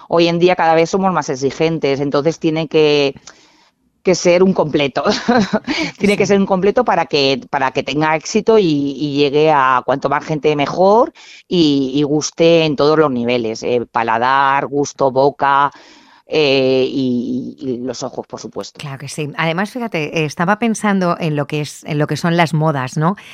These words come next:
Speaker 2: Que no solamente llegan a la ropa o a los complementos, sino que llegan también a las mesas, ¿no? Decías, "Es que ahora el chocolate de, de Dubái está muy de moda". Es cierto, cada año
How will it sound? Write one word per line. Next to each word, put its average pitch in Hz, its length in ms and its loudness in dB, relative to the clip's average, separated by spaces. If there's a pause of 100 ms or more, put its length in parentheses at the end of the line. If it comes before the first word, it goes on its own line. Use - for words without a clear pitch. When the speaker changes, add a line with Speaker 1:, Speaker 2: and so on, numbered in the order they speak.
(200)
Speaker 2:
Que 143 240 -2
no 165 160 0
solamente 165 440 -2
llegan 151 380 0 (280)
a 135 220 0
la 135 160 -4
ropa 165 600 2
o 143 160 0
a 135 140 -2
los 139 160 -6
complementos, 170 640 -2
sino 147 200 -2
que 151 100 -4
llegan 151 260 -2
también 147 360 -2 (280)
a 147 120 0
las 131 260 -4
mesas, 185 360 0
¿no? 170 100 0
Decías, 151 320 -6
"Es 165 80 -8
que 165 120 -4
ahora 175 120 2
el 185 60 -2
chocolate 160 400 -4
de, 160 180 0
de 151 220 -2
Dubái 147 320 0 (320)
está 185 320 0
muy 180 300 2
de 160 120 2
moda". 139 420 -4
Es 185 200 -10
cierto, 170 380 0
cada 220 240 0
año 226 300 -2